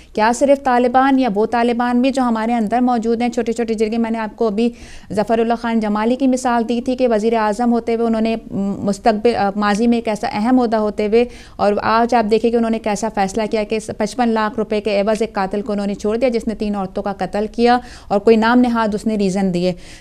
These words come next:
तो हमें तो हर जगह पर एक कहते हैं कि हम मुसलमान हैं, लेकिन हमें हर जगह पर एक ऐसे शर और फसाद का सामना है कि समझ में नहीं आता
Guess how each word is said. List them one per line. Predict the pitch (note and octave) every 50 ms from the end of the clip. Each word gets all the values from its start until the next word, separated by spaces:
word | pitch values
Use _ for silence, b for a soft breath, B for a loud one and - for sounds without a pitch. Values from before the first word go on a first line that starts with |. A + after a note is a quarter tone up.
| B - A#3
तो | A3
हमें | G3+ G#3 A#3+ B3 C4 D4 D4
तो | C#4+ D4
हर | C#4 A#3+ B3+ C4 B3
जगह | G#3+ A#3 A3 G#3 G#3+ B3 C4 C4+
पर | C4+ C4+ C4+ C4+ C4
एक | C4 B3+ B3 -
कहते | C4 C4+ - B3
हैं | A#3+ A#3+
कि | C4
हम | B3 B3+ A#3+
मुसलमान | A#3 A3 - G#3+ G3+ G3+ G#3 G#3 A3 A#3+ A#3+
हैं, | B3+ C4 B3+
लेकिन | A#3+ A#3+ A#3 - B3 B3 A#3+ A3+
हमें | A3 G#3+ A3+ A#3
हर | A3 G#3+ A#3 A#3
जगह | G#3+ A3 G3+ G3 F#3+ G3 A3+ B3
पर | B3 C4+ C4 B3
एक | B3 A#3+ A#3+ A3+
ऐसे | G#3+ G#3 - A#3
शर | A#3 - A3 G3+ G#3+
और | A3 A3
फसाद | G#3+ - G3 F#3+ G3+ G3 G3 -
का | - A3+
सामना | G#3+ A3+ G3 F#3+ G3 G#3+ A3
है | A3 G#3+
कि | A3 A3
समझ | A3 G3+ G3 G#3 G#3+ A3+
में | B3+ B3
नहीं | A#3 A#3
आता | A3 G#3 G3+ - A#3 B3